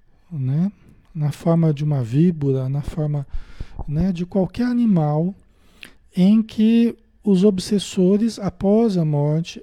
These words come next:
eles induzem a pessoa, através da hipnose, pra adotar uma feição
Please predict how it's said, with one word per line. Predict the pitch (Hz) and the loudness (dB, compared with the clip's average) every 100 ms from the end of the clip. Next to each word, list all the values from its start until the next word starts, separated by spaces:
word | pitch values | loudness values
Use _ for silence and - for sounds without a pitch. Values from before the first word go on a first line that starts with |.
| - | -4
eles | 175 190 175 | -2 0 2
induzem | 214 180 190 220 240 214 190 | 2 4 4 4 0 2 0
a | 185 | 0
pessoa, | 185 175 - 165 175 208 - _ _ - | -2 -4 -4 -2 -2 -4 -8 _ _ -10
através | 175 175 165 170 | -6 -2 2 2
da | 165 | 2
hipnose, | 185 214 214 180 151 143 139 - _ _ _ _ _ - | 0 0 2 2 2 -2 -4 -16 _ _ _ _ _ -2
pra | 175 185 | 2 2
adotar | 233 208 214 - 190 175 196 254 - _ _ _ _ _ | 2 2 2 2 2 2 2 0 -4 _ _ _ _ _
uma | - 185 190 196 | -2 2 4 2
feição | - 226 214 208 - 190 185 208 | 0 0 0 -4 -2 2 4 2